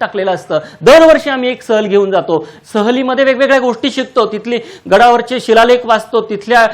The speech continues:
प्राचीनतम वास्तुवैभवाची साक्ष असलेलं मंदिर जे आहे ते निहाळतो, त्याचे निरीक्षण करतो, त्याचे फोटो काढतो, त्याच्याविषयी मुलांशी बोलतो, तिथली जैववैविध्य जे आहे त्याच्याविषयी प्रचंड बोलत असताना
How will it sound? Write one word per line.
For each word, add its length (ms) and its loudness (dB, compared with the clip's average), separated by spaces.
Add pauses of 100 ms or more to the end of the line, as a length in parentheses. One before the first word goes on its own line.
(240)
प्राचीनतम 520 0
वास्तुवैभवाची 680 -2
साक्ष 340 0
असलेलं 300 -2
मंदिर 420 -4
जे 120 -4
आहे 100 -4
ते 120 -6
निहाळतो, 420 -4
त्याचे 240 -4
निरीक्षण 400 -2
करतो, 240 -6
त्याचे 220 -6
फोटो 280 -4
काढतो, 240 -4
त्याच्याविषयी 460 -6
मुलांशी 340 -8
बोलतो, 400 -8 (220)
तिथली 200 -2
जैववैविध्य 800 2
जे 100 -4
आहे 120 0
त्याच्याविषयी 440 -6
प्रचंड 360 -4
बोलत 260 0
असताना 420 -4